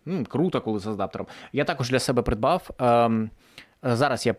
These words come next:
м, поверху кадром його покажу. Ось такий перехідничок. Ем, дуже класна штука, щоб обмінювати інформацію, обмінюватись інформацією. І тут також є вихід під, е, карту пам'яті.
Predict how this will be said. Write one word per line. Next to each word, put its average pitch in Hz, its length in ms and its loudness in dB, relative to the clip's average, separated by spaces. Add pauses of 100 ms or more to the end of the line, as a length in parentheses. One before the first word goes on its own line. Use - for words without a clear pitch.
м, 107 320 -8
поверху 120 380 0
кадром 104 360 0
його 104 140 -2
покажу. 117 420 0
Ось - 140 0
такий 117 240 -2
перехідничок. 117 760 -2 (480)
Ем, 110 200 -4
дуже 127 260 -2
класна 117 300 -2
штука, 139 360 -4
щоб - 260 -2
обмінювати 104 500 -2
інформацію, 95 640 -8 (140)
обмінюватись 107 540 -4
інформацією. 98 680 -4 (160)
І 110 220 -2
тут 127 200 -4
також 127 340 -2
є 110 100 0
вихід 113 400 -4
під, 98 280 -6
е, 90 220 -4
карту 98 280 -10
пам'яті. 85 440 -12